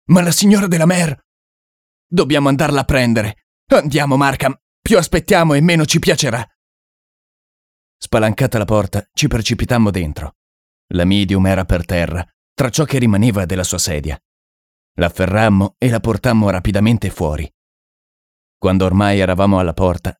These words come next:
guardai dietro di me nel buio. C'erano due occhi strani che luccicavano.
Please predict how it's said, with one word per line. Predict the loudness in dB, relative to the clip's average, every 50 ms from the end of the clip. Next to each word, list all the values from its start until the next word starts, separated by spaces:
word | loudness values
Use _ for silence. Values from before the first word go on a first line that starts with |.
| _ _
guardai | _ -2 0 0 0 0 0 0 0
dietro | 0 -2 -2 -2 -2 -4
di | -2 0
me | 0 0 0
nel | 0 -2 -2 -4
buio. | -4 -6 -6 -6 -8 -8 -10 -12 _ _ _ _ _ _ _ _ _ _ _ _ _ _
C'erano | -6 -6 -4 -2 -2 -2 -4 -2
due | -2 0 2 2
occhi | 0 -2 -4 -8 -8 -6
strani | -6 -6 -6 -4 -2 0 0 0 0 -2
che | -2 -2
luccicavano. | -2 -2 -2 -4 -6 -6 -6 -4 -4 -4 -4 -4 -4 -6 -8 -8